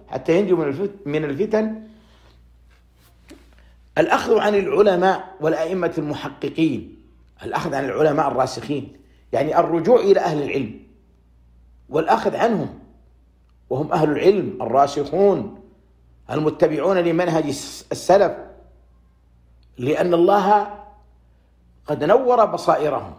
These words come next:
وعندهم من الإدراك والمعرفة في الأمور وتقدير مآلات الأمور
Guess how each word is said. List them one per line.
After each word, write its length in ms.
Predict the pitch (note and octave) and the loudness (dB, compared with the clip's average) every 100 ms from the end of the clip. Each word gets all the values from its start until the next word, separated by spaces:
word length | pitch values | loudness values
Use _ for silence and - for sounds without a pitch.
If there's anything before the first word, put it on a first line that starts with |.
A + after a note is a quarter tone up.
| - _ _ _ _ - | -20 _ _ _ _ -6
وعندهم 720 | C3 G3+ A3 F#3+ D3+ B2 A2 A2 | -2 -2 2 2 2 -6 -10 -8
من 120 | C3 | -8
الإدراك 760 | C3 C#3 C#3 D3+ D3 C3+ - | -6 -2 2 4 4 2 -2
والمعرفة 480 | D3+ B2+ C#3+ D3+ D3 | -8 -4 -4 0 0
في 100 | B2+ | 0
الأمور 540 | C#3 C3+ C#3+ C#3 - - - - | -2 0 -2 -2 -6 -12 -20 -8
وتقدير 500 | A#2 D#3 - E3+ E3 | -2 0 4 4 4
مآلات 680 | E3+ E3+ E3+ D#3+ F3 F3 F3 | 2 4 2 4 0 -2 -2
الأمور 720 | D#3 D3+ E3 F#3 D3+ - | 0 0 0 0 -2 -6